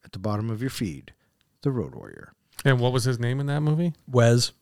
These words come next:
Speaker 2: Uh, do you know he was a late casting for this movie, and that's why the outfit that he wore was so tight, because it was designed for someone else?
Speaker 1: Who was it designed for?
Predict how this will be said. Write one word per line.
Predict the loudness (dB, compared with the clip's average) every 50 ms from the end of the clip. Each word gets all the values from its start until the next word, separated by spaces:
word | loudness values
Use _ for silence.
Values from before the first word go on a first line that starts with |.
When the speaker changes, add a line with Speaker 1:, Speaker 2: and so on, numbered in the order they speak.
| _ 4
Speaker 2:
Uh, | 6 6 6 4
do | 4 4 4
you | 4 6
know | 6 4 4
he | 2 2 2
was | 2 4 2
a | 2
late | 2 2 0 0 0 -2 _
casting | -6 -2 0 0 0 0 0 0 2 2 2
for | 2 0 2
this | 2 2 0 2
movie, | 2 2 4 4 2 2 2 2
and | 4 4 4 4
that's | 4 2 2 0 -4 0
why | 2 2 2 4 4 2 2 0 -2 -6 -14 -20 -20 _ _
the | 2 2 4 4
outfit | 4 4 2 2 0 -4 -2 2
that | 2 2 2
he | 2 2
wore | 2 2 2 4 4 4 4 4
was | 2 2 0
so | 0 -2 -4 -6 -8
tight, | -4 0 0 2 0 0 -2
because | -2 -2 0 -2 0
it | 0
was | 0 -2 -2
designed | 0 -2 -2 0 2 2 2 2 0 0
for | -2 -4
someone | -2 0 -2 -2 0 -2
else? | 0 -2 -2 -4 -6 -14 _ _ _ _
Speaker 1:
Who | 6 6 8
was | 8 6 4
it | 0 0
designed | 0 0 0 0 -2 -4
for? | -6 -8 -8